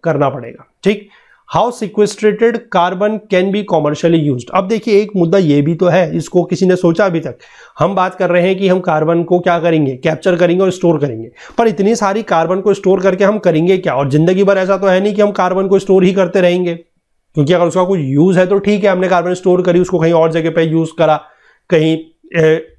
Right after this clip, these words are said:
इफेक्टिव जगह पर उसको लगाया, है ना? तो इसका क्या है, देखिए हॉर्टिकल्चरिस्ट जो होते हैं उनको कार्बन डाइऑक्साइड चाहिए होती, चाहिए होती है ग्रीन हाउस गैसेज में। ग्रीन हाउस गैसेज मैंने आपको बताए थे, ग्रीन हाउसेज, सॉरी, ग्रीन हाउसेज में मैंने आपको बताया था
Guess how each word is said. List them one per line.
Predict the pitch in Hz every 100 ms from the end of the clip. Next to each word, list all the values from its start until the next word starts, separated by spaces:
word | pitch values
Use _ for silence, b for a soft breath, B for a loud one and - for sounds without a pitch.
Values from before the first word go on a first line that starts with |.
| 170
इफेक्टिव | 180 160 185
जगह | 160 165 165
पर | 170
उसको | 160 170
लगाया, | 156 139 143 143 139
है | 156
ना? | 180 - b b b b b 196
तो |
इसका | 190 190 220
क्या | 220 190
है, | 202
देखिए | 190 175 170 135 _ _ _ _ _ _ _ _
हॉर्टिकल्चरिस्ट | - 151 160 226 220 214 202 208 214 - 151
जो | 160
होते | 143 139 185
हैं | 165 156 - b b b
उनको | 190 220 247
कार्बन | 233 185 190 208
डाइऑक्साइड | 202 196 208 202
चाहिए | 202 196
होती, | 175 160 165
चाहिए | 175 165 185
होती | 180 156 170
है | 170 240 - _ _ _ _ _ -
ग्रीन | 135 233 226
हाउस | 220 160
गैसेज | 160 170 143
में। | 131
ग्रीन | 139 135 190
हाउस | 196 170
गैसेज | 175 180 190
मैंने | 185
आपको | 180 190
बताए | 156 143 147
थे, | 117
ग्रीन | 117 160 214
हाउसेज, | - 156 170 135
सॉरी, | 151 147
ग्रीन | 127 175
हाउसेज | 160 156 151 185
में | 190
मैंने | 185
आपको | 180 180
बताया | 160 151 151
था | 131 -